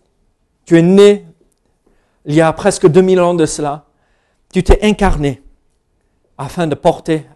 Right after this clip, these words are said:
nos péchés sur la croix, afin de mourir à notre place. Donc Seigneur, aide-nous à ne pas oublier ce,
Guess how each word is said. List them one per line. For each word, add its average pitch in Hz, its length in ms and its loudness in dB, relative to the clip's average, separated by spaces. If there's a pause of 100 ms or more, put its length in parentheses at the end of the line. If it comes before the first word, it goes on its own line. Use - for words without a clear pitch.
(300)
nos 139 140 -10
péchés 135 560 -8 (800)
sur 135 160 -4
la 131 120 2
croix, - 360 -12 (500)
afin - 240 -6
de 160 80 -2
mourir 156 560 0
à 147 80 -6
notre 139 280 -10
place. - 480 -16 (360)
Donc - 120 -18
Seigneur, 185 420 2
aide-nous 185 340 2
à 160 120 0
ne - 420 -12
pas 196 300 2 (100)
oublier 151 440 4 (460)
ce, 151 600 -4